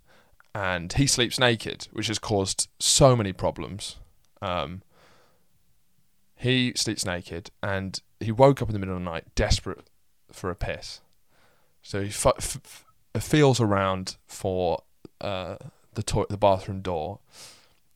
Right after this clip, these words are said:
and opens it, walks into the bathroom, looks for the toilet, uh, scrubs around, can't find it anywhere,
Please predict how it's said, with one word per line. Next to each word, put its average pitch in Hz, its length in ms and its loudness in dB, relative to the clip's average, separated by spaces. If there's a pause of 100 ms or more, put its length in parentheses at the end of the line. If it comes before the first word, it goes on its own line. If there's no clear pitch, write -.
(200)
and 92 280 -2 (120)
opens 127 420 6
it, 104 240 -2 (360)
walks 127 240 4
into 104 100 -4
the 107 60 -2
bathroom, 95 600 0 (280)
looks 123 320 -2
for 113 60 -4
the 95 40 -4
toilet, 90 460 -4 (320)
uh, 87 280 -4 (140)
scrubs 117 320 0
around, 95 160 -2
can't 120 240 -2
find 101 260 -2
it 90 40 0
anywhere, 95 420 -4